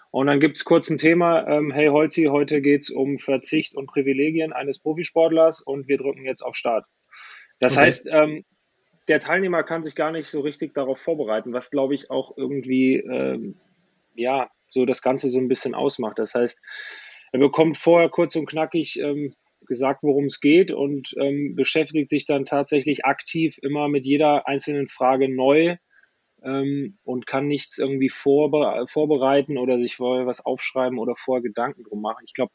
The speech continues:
Speaker 1: das macht das Ganze irgendwie so authentisch und das hast du, glaub ich, auch grad gut auf den Punkt gebracht. Ähm, wie, wie Mo von seiner Kindheit erzählt, ähm, wie Holzi von seinen Privilegien,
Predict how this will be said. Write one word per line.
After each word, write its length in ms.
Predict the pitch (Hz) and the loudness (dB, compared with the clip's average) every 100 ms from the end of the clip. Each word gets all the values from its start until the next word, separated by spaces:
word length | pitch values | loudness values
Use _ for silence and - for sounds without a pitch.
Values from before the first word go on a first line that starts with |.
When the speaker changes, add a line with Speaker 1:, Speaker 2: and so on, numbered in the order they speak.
| - | -2
Speaker 1:
das 220 | 139 - | -2 -2
macht 240 | 147 - | -4 -2
das 160 | 139 - | -4 -2
Ganze 300 | 135 143 139 | -2 -2 -4
irgendwie 240 | 135 135 | -2 -2
so 160 | 123 123 | 0 0
authentisch 540 | 120 - 147 143 107 | 0 0 -2 0 -4
und 80 | 104 | -4
das 140 | 107 - | -8 -10
hast 120 | - | -8
du, 60 | 135 | -6
glaub 180 | 127 123 | -4 -6
ich, 100 | - | -6
auch 100 | 117 | -6
grad 200 | 123 120 | -4 -2
gut 120 | 147 | -2
auf 120 | 139 | -2
den 100 | - | -4
Punkt 180 | 151 160 | -12 -8
gebracht. 300 | 110 107 117 _ - - - - - - | -4 -4 -4 _ -20 -20 -18 -16 -18 -8
Ähm, 320 | 127 127 131 - | 0 2 0 -4
wie, 500 | 135 139 147 143 135 | -6 2 6 6 6
wie 160 | 131 131 | 6 6
Mo 400 | 139 160 175 156 | 6 6 6 4
von 200 | 160 151 | 2 2
seiner 260 | 151 147 | 2 2
Kindheit 400 | - 175 165 147 | 0 -2 2 2
erzählt, 640 | 143 131 151 151 151 139 - | 2 0 0 2 2 0 -4
ähm, 340 | 135 135 135 127 131 | -6 -6 -10 -10 -2
wie 240 | 127 131 131 | 4 4 4
Holzi 500 | 135 143 - 139 139 | 2 0 2 4 2
von 280 | - 131 127 | 0 -4 0
seinen 520 | 127 135 135 135 123 | 0 2 0 -2 -4
Privilegien, 1000 | - 135 135 127 143 143 143 143 143 | 0 2 4 4 4 6 4 4 -2